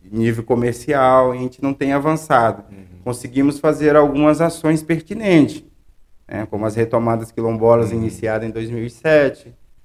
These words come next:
Speaker 1: né, com ações da comunidade.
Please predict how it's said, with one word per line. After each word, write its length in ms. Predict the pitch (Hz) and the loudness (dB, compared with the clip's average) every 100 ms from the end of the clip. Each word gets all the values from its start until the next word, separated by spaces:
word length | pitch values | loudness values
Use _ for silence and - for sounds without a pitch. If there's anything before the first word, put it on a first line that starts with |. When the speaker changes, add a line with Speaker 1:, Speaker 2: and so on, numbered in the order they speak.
| _ _ _ | _ _ _
Speaker 1:
né, 120 | 113 | -10
com 240 | 107 110 113 | -6 -2 -2
ações 420 | 104 - 135 131 | -4 -2 0 2
da 120 | 117 | 0
comunidade. 920 | 117 117 123 139 139 139 135 127 120 | 0 -2 0 0 4 6 6 4 -2